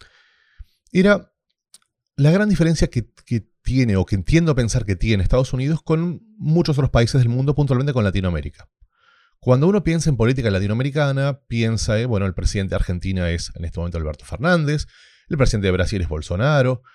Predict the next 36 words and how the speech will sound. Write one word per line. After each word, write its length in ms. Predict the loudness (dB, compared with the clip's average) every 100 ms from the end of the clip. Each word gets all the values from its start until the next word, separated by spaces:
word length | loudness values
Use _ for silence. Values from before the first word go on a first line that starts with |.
| _ _
amlo 320 | 0 2 2 0
preside 400 | -2 -2 -2 0
México, 580 | 0 -2 -4 -6 -6 _ _ _ _ _
y 100 | 0
uno 160 | 2 2
siempre 240 | 0 -2
tiende 180 | 0 0
a 20 |
pensar 360 | 0 0 0 0
que, 200 | 0 0
bueno, 280 | 0 -2 -4
el 100 | -2
presidente 600 | 2 2 4 2 2 0
del 100 | -2
país 300 | 2 0 0
es 60 | 0
la 80 | -2
perso-, 180 | -2 -4
es 340 | -2 -2 -4 -4
la, 140 | -4
es 180 | -2 0
el 60 |
número 240 | 2 4 4
uno, 180 | 2 0
es 80 |
la 80 | -2
persona 320 | -4 -6 -6
más 240 | -4 -6 -4
importante, 560 | -2 -2 -2 -4 -4
es 80 | -4
la 80 | -4
persona 260 | -4 -4 -4
que 100 | -4
toma 200 | -2 0
las 100 | 0
decisiones 560 | -2 -4 -2 -2 -4